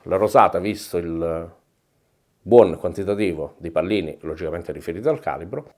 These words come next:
mantenendo però una certa densità. Pertanto potremmo,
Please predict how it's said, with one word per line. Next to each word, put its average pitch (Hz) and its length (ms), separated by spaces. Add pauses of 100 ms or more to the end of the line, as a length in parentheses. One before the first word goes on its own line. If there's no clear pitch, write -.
mantenendo 156 580
però 127 240
una 151 160
certa 113 320
densità. 104 580
Pertanto 151 500
potremmo, 120 600